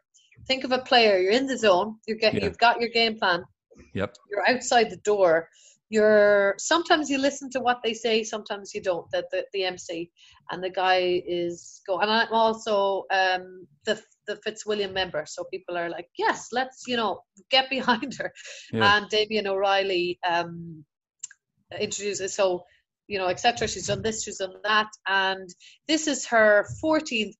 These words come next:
Speaker 1: consecutive time in the final. She's never won it. She's lost her <laughs> thirteen, twelve times to Madeline. Please welcome Aisling Blake. And I was thinking, "I think I'll just turn around and go home. Like, what's the point in showing up?" So that was my intro.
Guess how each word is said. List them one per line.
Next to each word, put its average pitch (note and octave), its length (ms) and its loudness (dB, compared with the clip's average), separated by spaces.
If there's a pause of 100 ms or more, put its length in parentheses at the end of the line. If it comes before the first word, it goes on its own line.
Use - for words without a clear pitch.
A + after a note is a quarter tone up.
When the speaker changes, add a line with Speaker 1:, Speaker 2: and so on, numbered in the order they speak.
Speaker 1:
consecutive D4+ 760 0
time F#3+ 380 0
in D4 160 -4
the B3+ 100 0
final. G3 420 -2
She's B3+ 260 -6
never C4+ 360 0
won F#3 220 -2
it. F3+ 140 -2 (340)
She's C#4+ 260 -4
lost C4+ 400 2
her G#3 140 -6
<laughs> - 80 -14
thirteen, C#4+ 460 0 (120)
twelve C4+ 260 4
times D4 400 -2
to B3 100 -6
Madeline. A#3 420 2 (300)
Please D#4+ 280 4
welcome A3+ 360 2
Aisling G3+ 460 -2
Blake. F3+ 220 -4 (140)
And G3 80 -4
I G3 60 -2
was F#3+ 140 -8
thinking, F#3 360 -6 (800)
"I A#3+ 120 4
think A#3 220 -2
I'll G3 120 4
just E3 220 -8
turn F3+ 200 -2
around E3 240 -4
and D#3 80 -14
go C#3+ 160 -10
home. F3 280 -4 (280)
Like, F#3 200 -6 (240)
what's A#3+ 220 2
the A#3+ 80 -6
point G3+ 280 -2
in F3+ 120 -12
showing F#3 240 -8
up?" G3 180 -8 (180)
So - 180 -2
that C#4 160 6
was C#4 160 -2
my G#3+ 160 0
intro. G#3 380 -4